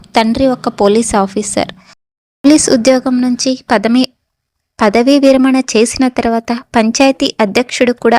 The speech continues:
అయ్యాడు. ఈ నటుడి వాళ్ళ సొంత ఊర్లో ఒక రాజభవనం ఉంది. దీనిని పూర్తిగా రాయితో నిర్మించారు. అయితే ఇప్పుడు అది పూర్తిగా శిథిలావస్థకు చేరుకుంది. ఈ హీరో కుటుంబానికి అదే ఊరిలో వంద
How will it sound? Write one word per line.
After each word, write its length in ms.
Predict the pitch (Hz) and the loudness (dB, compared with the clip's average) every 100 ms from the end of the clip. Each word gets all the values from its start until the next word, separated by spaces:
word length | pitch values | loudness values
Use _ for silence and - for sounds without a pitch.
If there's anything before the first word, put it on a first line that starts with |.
| - | -2
అయ్యాడు. 380 | 214 208 208 214 _ _ _ _ _ _ - | -4 -2 -4 -6 _ _ _ _ _ _ -2
ఈ 80 | 269 | 0
నటుడి 360 | 247 240 285 | 0 0 0
వాళ్ళ 240 | 311 302 302 | 2 2 0
సొంత 360 | 285 226 220 269 254 | -2 -4 0 0 2
ఊర్లో 360 | 247 247 240 254 285 - | 4 4 2 0 -6 -6
ఒక 160 | 214 233 | -4 -2
రాజభవనం 760 | 220 196 233 214 226 226 226 - | 0 0 0 -2 -2 -2 -4 -4
ఉంది. 280 | 214 202 - _ _ _ _ _ _ 254 | -4 -4 -6 _ _ _ _ _ _ 2
దీనిని 300 | 254 240 254 | 4 4 2
పూర్తిగా 540 | - 240 247 262 262 | 2 0 2 0 2
రాయితో 460 | 254 202 220 233 254 | 2 0 -2 -4 -4
నిర్మించారు. 760 | 233 202 214 208 202 208 202 - _ _ _ 226 | -4 -4 -6 -10 -8 -8 -10 -12 _ _ _ -8
అయితే 340 | 233 233 240 247 _ - | -6 -6 -8 -8 _ -10
ఇప్పుడు 300 | 233 - 240 - | -6 -2 0 0
అది 160 | 226 240 | -4 -4
పూర్తిగా 520 | 233 226 - 262 277 | -4 -6 -4 -2 0
శిథిలావస్థకు 840 | 269 202 240 247 233 233 - - 226 | -2 -2 0 2 0 -2 -6 -6 -6
చేరుకుంది. 640 | - 196 208 - 208 214 - _ _ _ _ _ - | -2 -2 -2 -6 -6 -6 -10 _ _ _ _ _ -6
ఈ 100 | 262 | -4
హీరో 300 | 262 277 302 311 | -2 0 2 0
కుటుంబానికి 760 | 302 269 262 254 254 247 262 262 - - | -2 -2 0 0 -2 -2 -4 -6 -6 -6
అదే 200 | 208 247 | 0 2
ఊరిలో 400 | 269 262 262 254 269 - _ - | 2 0 0 -2 -4 -10 _ -4
వంద 220 | 220 | 0